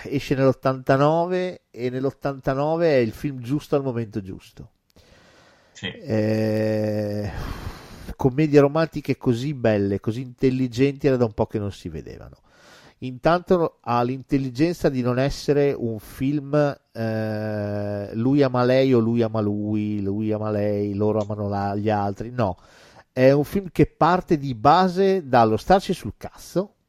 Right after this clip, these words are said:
Speaker 1: <laughs> che diventerà amicizia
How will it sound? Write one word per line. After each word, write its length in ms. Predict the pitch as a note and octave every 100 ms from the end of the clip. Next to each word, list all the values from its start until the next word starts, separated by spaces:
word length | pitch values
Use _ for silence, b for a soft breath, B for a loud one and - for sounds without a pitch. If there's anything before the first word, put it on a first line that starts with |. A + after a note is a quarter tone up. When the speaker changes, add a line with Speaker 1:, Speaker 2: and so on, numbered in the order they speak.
| _ _ _ _ _
Speaker 1:
<laughs> 1400 | - - - _ _ _ _ _ B2+ A2+ - B2+ - _ B2
che 160 | F#3+
diventerà 540 | F#3+ G3 G3 - E3 D3+
amicizia 1000 | C3+ C3 - - F#2 - - A2 C#3